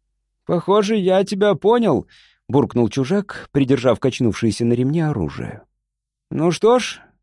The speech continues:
к черту протокол, раз такое дело». «Нам нужно уйти с берега», —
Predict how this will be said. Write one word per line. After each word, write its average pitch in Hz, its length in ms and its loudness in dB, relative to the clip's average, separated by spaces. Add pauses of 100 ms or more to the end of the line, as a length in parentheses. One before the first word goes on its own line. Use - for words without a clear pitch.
(160)
к - 80 -20
черту 220 420 -2
протокол, 139 640 0
раз 123 180 0
такое 131 340 0
дело». 117 380 -2 (1200)
«Нам 143 300 0
нужно 156 400 2
уйти 156 320 2
с 127 80 -2
берега», — 110 680 0